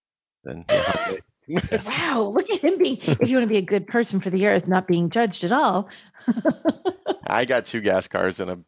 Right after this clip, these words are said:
Speaker 1: Vespa in my driveway, so I'm, yeah. <laughs>
Speaker 2: All right.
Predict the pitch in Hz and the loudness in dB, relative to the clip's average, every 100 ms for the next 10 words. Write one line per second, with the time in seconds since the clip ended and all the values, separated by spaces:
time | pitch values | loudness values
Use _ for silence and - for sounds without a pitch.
0 | - - 101 - - 92 92 92 90 92 | -14 -2 0 0 -2 -2 -2 -2 -4 -6
1 | 95 - 104 98 92 95 98 - 101 95 | -6 -4 2 2 2 0 0 -2 0 0
2 | 95 - - 101 101 - 110 98 90 - | 0 -2 -2 -4 -4 -6 -6 -6 -2 -2
3 | 151 - - - - - - - - _ | 0 0 0 -4 -4 -14 -16 -10 -10 _
4 | - - - 80 117 92 | -20 -4 0 4 4 2